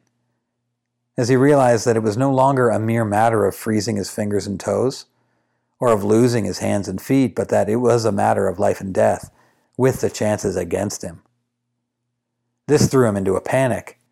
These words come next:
and he turned and ran up the creek bed along the old dim trail.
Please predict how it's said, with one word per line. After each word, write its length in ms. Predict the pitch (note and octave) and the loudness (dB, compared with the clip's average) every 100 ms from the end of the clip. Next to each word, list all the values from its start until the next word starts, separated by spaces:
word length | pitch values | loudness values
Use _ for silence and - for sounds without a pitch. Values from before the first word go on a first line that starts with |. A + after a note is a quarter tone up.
| _ _ - | _ _ -4
and 100 | B2 | -2
he 80 | |
turned 320 | A#2 C#3+ C#3 A#2+ | 0 0 2 2
and 160 | G#2+ | 0
ran 240 | A#2 B2+ B2 | 2 2 0
up 120 | A#2+ | -2
the 80 | - | -4
creek 300 | - D3 - | -2 -2 2
bed 180 | G#2+ | 2
along 260 | G#2+ A2 A2+ | 4 2 2
the 120 | A2 | 2
old 220 | A2+ A2+ | 2 2
dim 180 | G#2+ A2+ | 0 -2
trail. 500 | G2+ A#2 C3 A2 - | 0 0 2 -2 -8